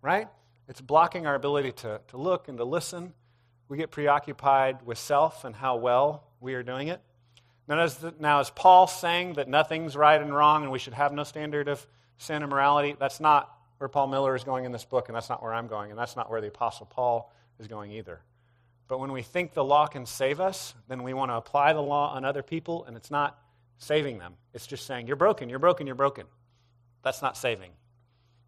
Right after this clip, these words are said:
That's diagnosing what's wrong. The other thing that Miller points out in his book is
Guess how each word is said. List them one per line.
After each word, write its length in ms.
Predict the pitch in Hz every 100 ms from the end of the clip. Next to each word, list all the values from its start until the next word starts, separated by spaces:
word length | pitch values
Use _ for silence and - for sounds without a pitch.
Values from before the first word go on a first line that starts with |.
| _
That's 180 | 113 -
diagnosing 560 | 131 123 123 120 123
what's 200 | 110 -
wrong. 240 | 104 87 85 _ _ _ _ _ _ _ _ _ _ _
The 120 | 127
other 120 | 139 127
thing 180 | 127
that 200 | 120 -
Miller 300 | 127 147 156
points 260 | - 123 -
out 100 | 117
in 120 | 113
his 100 | 110
book 240 | 131 117 117
is 220 | 104